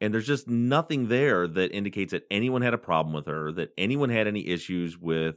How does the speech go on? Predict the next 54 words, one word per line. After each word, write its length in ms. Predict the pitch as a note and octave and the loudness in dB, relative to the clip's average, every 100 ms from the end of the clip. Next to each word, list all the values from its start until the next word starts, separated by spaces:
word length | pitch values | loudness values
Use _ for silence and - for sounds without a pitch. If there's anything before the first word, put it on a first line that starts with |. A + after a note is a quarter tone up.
| _ | _
uh, 340 | D#2 D2+ D2 - | -2 0 -2 -2
Asian 440 | F#2+ G2+ F#2+ G2 | 2 2 2 0
living 260 | F2+ F#2 F#2 | 0 0 0
in 80 | F2+ | -2
the 80 | F#2 | -2
neighborhood. 680 | E2 D#2 D#2 D#2 D2+ F#2 - _ _ - | -2 -2 -2 -2 -2 -6 -12 _ _ -6
She 120 | C3 | -4
described 500 | B2 - B2 D3 C#3 | -4 0 2 2 0
Kiao 460 | A2 F#2+ E2+ E2+ - | 0 2 4 2 0
as 260 | F#2+ E2 | -2 -2
extremely 500 | G2 E2+ - B2+ D3 | -6 -6 -2 -2 -2
friendly 440 | C#3+ F#2 F2 F2 F2 | -2 -2 -2 0 -2
and 120 | E2+ | 0
got 180 | E2+ G2 | 2 2
along 280 | F2+ F2 F2+ | 2 2 0
with 120 | E2+ | 0
everyone 560 | G#2+ A#2 F#2 D2 D2 E2 | 2 4 2 0 -4 -4
and 120 | E2+ | -4
having 320 | F2 F#2 F#2 | -2 -2 -2
a 100 | E2+ | -4
great 480 | E2 F2 E2+ G#2+ G#2 | -4 -4 2 2 4
relationship 600 | A2 F#2 E2+ F2+ D#2+ E2+ | 2 2 0 -2 -6 -6
with 80 | F2 | -4
her 120 | D#2+ | -4
husband 480 | - G#2 F#2+ F#2 F2+ - | 0 0 2 -2 -4 -2
and 180 | G2 | -2
her 100 | F#2+ | -2
son. 420 | F2 B2 A2+ - - - _ _ _ _ _ _ - | -2 -2 -2 -2 -12 -20 _ _ _ _ _ _ -2
Now, 100 | G2+ | 0
this 160 | B2+ | 2
is 80 | A#2+ | 0
just 120 | G#2 G2 | -2 0
one 180 | A2 | 0
person's 280 | G#2+ A2 G#2 | 2 -2 0
opinion, 460 | F#2 - G3+ A#2+ G#2 | -4 0 0 2 0
so 100 | G#2 | -2
we 100 | G2+ | -2
can't 240 | A2 G#2+ | -2 -2
exactly 400 | F2+ F#2 F#2 F#2 | 0 2 2 0
take 240 | D#2+ G2 - | -2 -4 -2
that 160 | F2+ | -2
to 60 | F2 | -2
the 80 | E2+ | -2
bank. 520 | D2 A2+ F#2 E2 - _ _ | 0 0 0 -4 -12 _ _
But 100 | A2 | 2
I 20 | |
guess 160 | B2+ D3+ | 2 2
my 100 | C#3 | 2
response 520 | A#2+ - A2 A2 G#2+ | 2 2 2 2 0
to 100 | G#2+ | -2
your 140 | F#2+ | -4
question 440 | - - G#2+ - G#2 | -4 0 0 2 -2
would 160 | F#2+ D#2+ | -2 0
be, 420 | F2+ F2 F2 | 0 0 -2